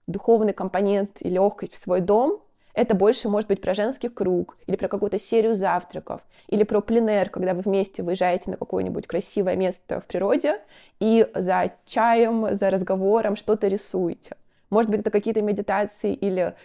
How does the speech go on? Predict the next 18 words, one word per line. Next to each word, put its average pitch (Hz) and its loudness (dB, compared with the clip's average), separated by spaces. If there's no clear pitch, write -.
а, 165 -2
прорабо-, 190 0
встреча 196 0
с - -12
йогом, 196 2
где 165 0
вы 180 2
занимаетесь 185 -2
йогой 165 2
вместе, 175 -4
да? 214 -2
То - 0
есть - -4
каждая 214 2
вот 202 -4
эта 208 -4
вот, 185 -4
а, 175 -2